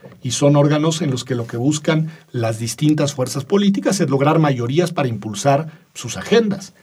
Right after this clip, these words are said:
En ese sentido, en ese sentido, que eso suceda en el legislativo, pues lo podemos reprobar desde un punto de vista, de nuevo, político o desde un punto de vista de ética política, lo podemos cuestionar, este, pues, desde un punto de vista de la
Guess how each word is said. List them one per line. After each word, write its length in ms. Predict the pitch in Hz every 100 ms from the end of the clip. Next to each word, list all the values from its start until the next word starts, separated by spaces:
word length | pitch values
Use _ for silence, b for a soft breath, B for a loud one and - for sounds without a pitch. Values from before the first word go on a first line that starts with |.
| b _
En 320 | 165 151 151
ese 300 | 190 226 277
sentido, 640 | 202 170 123 113 92 98 - _
en 160 | 127 135
ese 220 | 165 170
sentido, 500 | 156 120 117 113 156 B B B _
que 260 | 156 170
eso 200 | 226 196
suceda 460 | 214 - - 175 160
en 80 | 147
el 80 | 127
legislativo, 720 | 117 123 123 147 180 180 196 B B
pues 140 | - 294
lo 120 | 220
podemos 340 | 226 277 320
reprobar 360 | 202 151 151 170
desde 200 | 165 139
un 80 | 151
punto 260 | 165 156
de 140 | 143 117
vista, 420 | 135 143 170 160 B B _ _
de 180 | 139 143
nuevo, 320 | 156 160 131
político 720 | 127 151 196 196 151 170 175
o 100 | 156
desde 160 | 131 139
un 60 |
punto 200 | 139 143
de 40 | 131
vista 200 | 143 127
de 220 | 120 147
ética 320 | 160 151 147
política, 760 | 123 135 185 180 160 165 156 156
lo 140 | 143
podemos 340 | 120 135 143
cuestionar, 800 | - 123 117 - 123 120 143 147 147 B B
este, 340 | 120 113 - 117
pues, 200 | - 117
desde 100 | 123
un 80 | 123
punto 240 | 135 120
de 40 |
vista 260 | 127 123 98
de 120 | 104
la 180 | 98